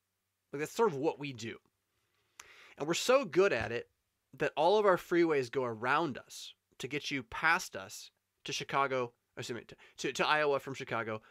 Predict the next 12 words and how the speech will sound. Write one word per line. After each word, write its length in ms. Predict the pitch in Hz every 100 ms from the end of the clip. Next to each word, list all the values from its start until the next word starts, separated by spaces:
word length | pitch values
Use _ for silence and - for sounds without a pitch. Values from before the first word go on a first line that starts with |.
| -
or 100 | 139
to 60 | 127
Madison 440 | 131 135 120 113
from 140 | 104
Chicago. 400 | 104 113 110 98 - _ _
That, 200 | - 120
that's 240 | - 139 -
Rockford. 360 | 120 104 - - _ _ _ _ _ -
It's 260 | 113 - _
their 160 | 127 165
own 100 | 226
fault. 380 | 135 123 -